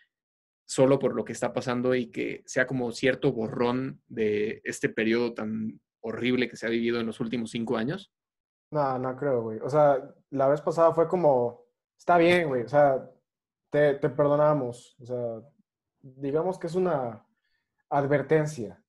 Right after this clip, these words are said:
Speaker 2: Pero ya ahorita estamos, estamos en el hoyo. O sea, ya no podemos cavar más. Si, lo, lo veo muy complicado que dejen más tiempo a Bartomeu si es que llega a ser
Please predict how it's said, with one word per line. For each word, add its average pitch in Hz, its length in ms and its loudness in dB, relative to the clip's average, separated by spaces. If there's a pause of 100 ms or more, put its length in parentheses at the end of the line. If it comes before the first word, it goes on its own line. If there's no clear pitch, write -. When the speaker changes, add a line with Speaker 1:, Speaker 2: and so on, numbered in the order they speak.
(520)
Speaker 2:
Pero 156 260 6
ya 160 180 6
ahorita 175 320 4
estamos, 165 840 0 (280)
estamos 185 520 -2
en 110 140 -4
el 110 160 -2
hoyo. 131 480 2
O - 60 -20
sea, 139 200 -2
ya 156 80 -4
no 165 160 -4
podemos 135 320 -8
cavar 113 340 -8
más. 113 400 -12 (1000)
Si, 123 920 -4 (380)
lo, 165 320 4
lo 170 160 4
veo 202 120 4
muy 214 240 0
complicado 147 840 0
que 143 120 -2
dejen 139 380 -2
más 143 320 -4
tiempo 143 340 -2
a 120 40 0
Bartomeu 123 540 -4
si 139 160 -8
es 135 100 -6
que 147 100 -10
llega 135 220 0
a 127 40 -10
ser 131 320 -6